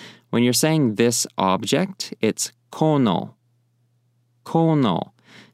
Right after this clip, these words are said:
Now, the difference between this is if you're saying, like, this is a book. You would say, "Kore wa hon desu." Like, "Kore wa," like, you're referring to this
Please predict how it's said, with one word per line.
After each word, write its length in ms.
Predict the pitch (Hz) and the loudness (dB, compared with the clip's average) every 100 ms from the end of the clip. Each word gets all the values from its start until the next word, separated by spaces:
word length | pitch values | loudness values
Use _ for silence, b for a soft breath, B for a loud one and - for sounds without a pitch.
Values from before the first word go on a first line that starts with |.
| - | -2
Now, 120 | 139 | 2
the 120 | 143 | 2
difference 380 | 175 196 208 175 | 2 2 2 2
between 440 | 139 - 131 104 | -2 0 2 2
this 320 | 95 82 - | 2 0 -2
is 100 | - | -2
if 120 | 110 107 | 0 0
you're 80 | |
saying, 280 | 110 117 107 | 0 0 2
like, 220 | 95 90 - | 0 -2 -6
this 760 | - 98 131 151 160 - - - _ _ _ _ _ - | -10 -2 2 2 2 -2 -4 -8 _ _ _ _ _ 0
is 840 | 127 127 123 123 123 127 117 - - - | 2 4 4 4 4 2 0 -4 -8 -2
a 280 | 113 113 110 | 2 4 2
book. 400 | 101 107 - _ - - | 0 -2 -2 _ -20 -2
You 140 | 104 | 2
would 160 | 104 - | 2 2
say, 560 | - 101 95 90 90 - - | 0 2 2 2 0 -4 -2
"Kore 580 | 165 160 147 143 143 | 2 4 4 4 2
wa 340 | 120 120 120 117 | 2 2 2 0
hon 400 | 117 131 107 92 | 0 2 2 2
desu." 420 | 87 - - - | 0 -2 -4 -4
Like, 160 | - - - | -6 -8 -4
"Kore 600 | 151 143 135 131 127 127 | 0 2 2 2 2 2
wa," 300 | 135 175 165 B B - | 2 0 -2 B B -4
like, 160 | 120 | 0
you're 80 | 127 | 2
referring 600 | 117 117 - 127 123 123 | 2 0 0 0 2 0
to 340 | 120 117 104 - | 0 2 2 0
this 960 | 95 95 120 160 131 - - - - | -4 -2 0 2 0 -4 -6 -6 -8